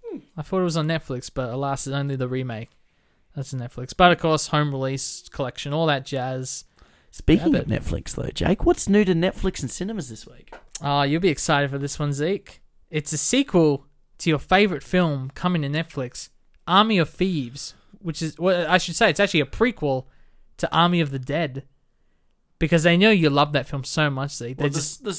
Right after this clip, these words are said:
Speaker 1: the Snyder one.
Speaker 2: Yep.
Speaker 1: That came out this year.
Speaker 2: Yeah, they got onto it real quick, Zeke. They know you liked it a lot. So they wanted
Speaker 1: How
Speaker 2: to make
Speaker 1: did they do that?
Speaker 2: They wanted to make another one for you.
Speaker 1: But how quick was that? <laughs> Well, with, like, Dave Bautista and stuff.
Speaker 2: <laughs> Yes. It's, it's,
Speaker 1: Like, he's
Speaker 2: it's
Speaker 1: in it.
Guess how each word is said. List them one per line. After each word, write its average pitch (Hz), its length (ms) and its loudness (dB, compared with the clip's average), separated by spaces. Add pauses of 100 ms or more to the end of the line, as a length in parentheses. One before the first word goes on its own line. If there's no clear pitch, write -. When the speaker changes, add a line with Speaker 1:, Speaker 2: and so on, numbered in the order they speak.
(100)
Speaker 1:
the 180 60 -10
Snyder 392 340 -4
one. - 220 -14
Speaker 2:
Yep. 180 280 -6
Speaker 1:
That 415 120 -6
came 226 180 -2
out 175 140 -4
this 180 180 -8
year. - 380 -6
Speaker 2:
Yeah, 233 140 -4 (160)
they 165 120 2
got 208 140 8
onto 208 140 6
it - 20 2
real 175 240 2
quick, 208 240 -4
Zeke. 135 260 -4
They 147 80 0
know 165 120 4
you 160 140 2
liked 156 300 -2
it 123 60 -10
a 120 40 -8
lot. 113 280 -12 (580)
So - 140 -8
they 147 40 -2
wanted 151 180 4
Speaker 1:
How - 40 2
Speaker 2:
to - 20 4
make 147 120 4
Speaker 1:
did 427 160 2
they 415 60 0
do 453 100 6 (180)
that? - 240 -4
Speaker 2:
They 147 80 -2
wanted 170 180 4
to 170 60 0
make 170 160 0
another 175 240 0
one 131 140 -4
for 120 180 -12
you. 123 200 -10 (180)
Speaker 1:
But 202 140 -8
how 349 80 -6
quick - 340 -6
was 427 160 -4
that? - 260 -10 (360)
<laughs> - 40 -18 (320)
Well, 220 140 2
with, 208 100 0
like, 202 120 -2
Dave 202 220 6
Bautista 175 500 -2
and 123 140 -8
stuff. - 240 -8 (120)
Speaker 2:
<laughs> - 140 -14
Yes. - 380 -14 (920)
It's, 226 180 -4
it's, 240 300 -4
Speaker 1:
Like, 208 80 -2
he's 202 120 -2
Speaker 2:
it's 196 80 -4
Speaker 1:
in 247 140 2
it. - 180 -4